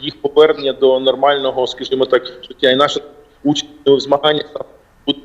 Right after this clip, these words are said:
їх легітимізацією, якби там визнанням, що вони можуть серед рівних у цивілізованому світі. Мі-, м-, на мою думку, треба максимально, скільки це можливо, утримуватися від цього.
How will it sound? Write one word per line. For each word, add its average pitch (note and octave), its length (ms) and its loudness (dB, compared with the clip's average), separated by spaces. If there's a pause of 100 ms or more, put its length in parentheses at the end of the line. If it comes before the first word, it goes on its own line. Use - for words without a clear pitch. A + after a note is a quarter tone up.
(120)
їх C3+ 220 0 (180)
легітимізацією, C#3 920 0 (840)
якби - 200 -6
там B2 160 -2
визнанням, D3 560 2
що - 180 -8
вони C3 220 -4
можуть B2+ 260 -4 (480)
серед C3 300 -2
рівних C#3 380 -6
у A#2 80 -10
цивілізованому A#2+ 720 0
світі. A2 360 -10 (240)
Мі-, C#3 260 0
м-, C#3+ 280 2
на C#3+ 100 2
мою C#3 240 4
думку, D#3+ 300 -2
треба C3+ 220 0
максимально, C3+ 500 0
скільки C3 280 -10
це C#3 160 -6
можливо, C3 360 -2 (360)
утримуватися C3 480 0
від G2+ 120 -20
цього. G#2+ 300 -2